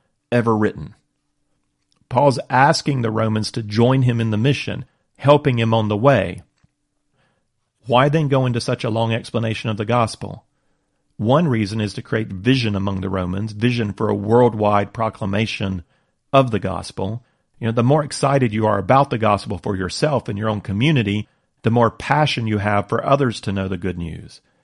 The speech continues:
It's really good news, and we're called to proclaim it. As Paul writes in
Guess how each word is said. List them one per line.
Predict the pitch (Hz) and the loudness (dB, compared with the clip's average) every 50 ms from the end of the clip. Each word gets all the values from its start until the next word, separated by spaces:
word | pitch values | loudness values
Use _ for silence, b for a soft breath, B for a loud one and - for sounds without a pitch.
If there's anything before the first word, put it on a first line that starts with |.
| _ _ _ _ | _ _ _ _
It's | - 160 - 131 | -2 -2 -2 -2
really | 123 117 110 117 131 139 139 127 110 107 101 | -4 -2 4 8 8 8 10 8 6 4 2
good | 98 107 101 98 95 | 2 2 0 2 2
news, | 101 120 139 120 87 - - - - - - _ _ _ _ _ _ _ | 2 4 4 4 2 0 -4 -12 -18 -20 -20 _ _ _ _ _ _ _
and | - 117 117 | 0 2 4
we're | 117 110 | 4 4
called | - - 143 151 156 143 113 | 2 2 -2 0 0 0 0
to | - 101 | -2 -6
proclaim | - - 98 - - - - 147 160 165 110 82 | -4 -4 -6 -6 -6 -4 0 2 2 2 2 -2
it. | 76 - - - | -4 -8 -8 -10
As | 98 90 - | -10 -10 -6
Paul | - - 131 127 | -4 0 0 2
writes | 117 117 113 113 - - - | 4 4 4 4 2 -4 -4
in | 110 104 98 95 | -4 -4 -4 -6